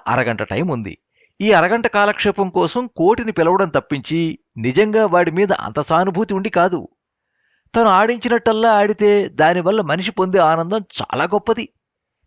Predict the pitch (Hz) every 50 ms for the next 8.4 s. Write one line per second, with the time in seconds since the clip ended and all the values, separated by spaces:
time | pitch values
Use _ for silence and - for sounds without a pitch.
0 | - - 135 139 165 - 196 175 - 185 180 180 185 180 170 151 135 127 113 170
1 | 175 185 160 160 151 - - 208 226 233 214 175 - _ _ _ _ - 196 190
2 | 202 - 175 175 - - - 247 214 240 214 190 175 - 226 202 170 175 196 -
3 | - - 180 175 190 240 262 247 - - - 254 208 143 170 - _ _ _ _
4 | _ _ _ _ _ _ - 220 240 269 262 269 254 254 247 220 - 196 180 190
5 | 214 220 220 202 - 220 185 165 156 170 170 165 - 202 156 - - - 117 95
6 | - _ _ _ _ _ _ _ _ _ _ _ - 196 226 254 254 - - 233
7 | 165 160 170 180 220 185 208 190 - 208 175 143 151 156 175 160 151 143 165 170
8 | 131 - - 120 117 110 113 -